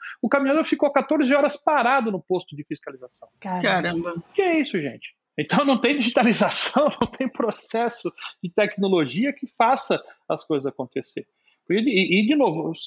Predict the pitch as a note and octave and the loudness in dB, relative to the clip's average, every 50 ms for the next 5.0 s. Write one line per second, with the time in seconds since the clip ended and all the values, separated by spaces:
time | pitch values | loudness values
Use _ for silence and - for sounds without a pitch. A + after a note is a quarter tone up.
0 | - - - B3+ E4 G4 F4+ - F4+ E4+ - - D4+ B3 - F4 G4 G#4 F#4+ F4 | -6 0 0 4 4 4 4 4 2 2 2 0 -2 2 2 2 2 4 4 2
1 | F4+ - E4+ D4+ B3 C4+ - C#4+ D4 D4 C#4+ C4+ A#3 G3+ - - A3+ B3 B3+ - | 2 2 2 2 0 0 0 0 0 0 2 2 2 2 2 2 0 0 2 0
2 | - A#3 G#3+ F#3+ E3+ E3 G3 C#4 F4 D#4 G3+ F#3 C4+ D#4+ D#4+ B3+ D3+ D#3 A#3 C#4+ | -2 -2 -2 -2 -2 0 0 0 0 0 -2 -2 -4 -4 -4 -8 -6 -4 -4 -4
3 | - C4+ - - F#3 - - A3+ A#3+ B3 G#3+ D#3 C3+ _ - F3+ A3+ C4 C4 A3 | -4 -6 -8 -8 -14 -2 0 2 2 2 2 0 -2 _ -2 0 0 0 0 -2
4 | F#3 - - D#3 - - - C4+ C#4 - _ A3+ E3 C#3+ D3+ F3+ A3 A#3+ A3 D3+ | -2 -2 -2 -4 -4 -2 -2 -2 -2 0 _ 0 0 2 2 4 4 4 2 0